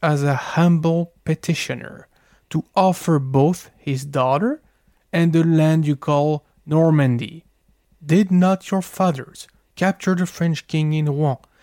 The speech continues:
and hold him until he gave up Normandy to the boy, Richard, your duke,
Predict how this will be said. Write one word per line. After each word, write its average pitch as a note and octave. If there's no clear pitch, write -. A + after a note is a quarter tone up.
and D#3
hold F3+
him F3+
until F3
he F3+
gave D3+
up D#3
Normandy D#3
to C#3+
the C#3
boy, C3+
Richard, C3+
your F3+
duke, D3